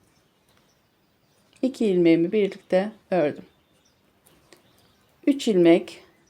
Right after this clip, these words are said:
ters ördüm. Yine bir, iki, üçüncü ilmeğin içinden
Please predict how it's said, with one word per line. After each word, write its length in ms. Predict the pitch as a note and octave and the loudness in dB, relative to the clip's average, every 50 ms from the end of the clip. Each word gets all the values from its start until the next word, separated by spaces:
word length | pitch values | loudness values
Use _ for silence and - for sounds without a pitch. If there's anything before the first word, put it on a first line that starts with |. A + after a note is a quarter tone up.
| _ _ _ _ _ _ _ _ _ _ _ | _ _ _ _ _ _ _ _ _ _ _
ters 360 | - A#3+ A3+ A#3+ A#3 A#3 - | 0 2 2 2 0 0 2
ördüm. 480 | B3 A#3 A3+ A3+ A3+ A#3 A3+ A3+ A#3 A#3 - _ _ _ _ _ _ _ _ _ _ _ _ _ _ | 4 4 4 4 4 2 0 0 -2 -6 -10 _ _ _ _ _ _ _ _ _ _ _ _ _ _
Yine 400 | C#4+ C#4 A#3+ G#3 G3+ G#3+ A#3 B3+ - _ _ _ - | 0 2 2 2 0 -2 -6 -8 -10 _ _ _ -6
bir, 240 | A#3+ B3 A3+ G3 G3 | -4 -2 -2 -2 -2
iki, 420 | - - A3 A3 - A3 G#3+ - - | -4 -8 -8 -6 -4 -4 -6 -4 -4
üçüncü 520 | - A#3 A3+ - A#3+ A3+ A3+ A#3 A3+ - - - - _ _ _ _ _ _ _ _ _ _ _ _ _ | -6 -8 -6 -4 -4 -4 -2 -2 -2 -2 -4 -10 -20 _ _ _ _ _ _ _ _ _ _ _ _ _
ilmeğin 360 | A3+ G#3+ G3+ G3 F#3 F3+ E3+ F3 | -2 0 2 4 4 4 4 4
içinden 480 | G#3 - - G3+ F#3 E3 D#3+ E3 F3+ | 0 -4 -4 0 2 2 2 0 -2